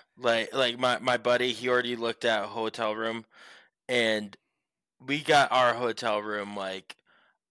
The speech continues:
uh, the night we bought the tickets, the night that the bowl, bowl games were announced. And he, he just looked, like, this past week, and rooms went from a hundred and twenty-five dollars a room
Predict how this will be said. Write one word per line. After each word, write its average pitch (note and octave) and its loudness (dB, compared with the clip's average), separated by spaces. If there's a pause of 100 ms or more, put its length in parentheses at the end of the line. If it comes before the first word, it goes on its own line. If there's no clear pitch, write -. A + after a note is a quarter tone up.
uh, G2+ 2 (180)
the A#2 -2
night A2+ 0
we A2+ -4
bought G#2+ 0
the G#2 -6
tickets, G#2 -6
the A#2 -10
night G#2+ -2
that G#2+ 0
the A2 2
bowl, G#2+ -6
bowl G#2+ -2
games G#2 -6
were G2+ -4
announced. G2 -6 (680)
And A2+ 2 (100)
he, B2+ -6 (160)
he B2+ -12
just A#2 -4
looked, A2+ -4
like, G#2 -2
this G2+ -4
past G2+ 0
week, G#2 -8
and G#2 -2 (160)
rooms A#2+ -4
went A2 -2
from G#2 0 (100)
a G#2 0
hundred A2+ 0
and G#2+ -4
twenty-five D3+ -2
dollars F3+ 0 (280)
a F3 0
room G#3+ -2